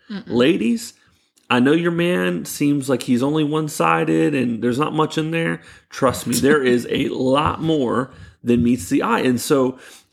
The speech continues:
Speaker 2: communication is, is definitely, like, one of those areas that I just feel like the myth in society is, like, people look at maybe married couples they look up to and they're like, "Oh, this looks easy. Look at, look at their life. It's perfect. They communicate well.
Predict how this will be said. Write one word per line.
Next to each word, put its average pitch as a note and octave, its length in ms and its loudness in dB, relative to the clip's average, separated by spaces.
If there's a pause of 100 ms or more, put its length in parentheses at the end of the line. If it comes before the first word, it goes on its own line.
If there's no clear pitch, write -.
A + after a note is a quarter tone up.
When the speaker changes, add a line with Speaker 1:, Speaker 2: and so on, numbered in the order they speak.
(160)
Speaker 2:
communication D3+ 1120 0
is, A#2+ 440 2
is B2+ 220 2
definitely, C#3 640 -2
like, A#2 220 0
one B2+ 180 0
of G#3+ 80 -2
those C#3 200 2
areas A#2 480 0
that - 320 -6 (680)
I D3 80 -6
just D#3+ 220 -4
feel G3 180 0
like F#3+ 200 -2
the A#2+ 80 4
myth A#2 340 0
in A#2+ 140 0
society B2+ 640 0
is, A#2+ 160 0
like, A2+ 380 -2 (800)
people F3 400 0
look C3 220 0
at A#2 380 0 (360)
maybe A#2+ 260 2
married A#2+ 360 2
couples A#2+ 320 -2
they A#2 100 2
look G#2 220 -2
up - 140 -2
to B2+ 340 2
and A2+ 120 0
they're A2+ 100 2
like, A#2 400 -2
"Oh, E4 200 0
this B3+ 200 -2
looks - 220 -2
easy. F3+ 300 0
Look F#4+ 200 -2
at, A4 40 2
look A#4+ 180 2
at B4 60 2
their A#4+ 340 2
life. D4 100 0
It's - 120 -10
perfect. - 440 -4
They B2+ 100 4
communicate C#3 720 -2
well. F#3 480 0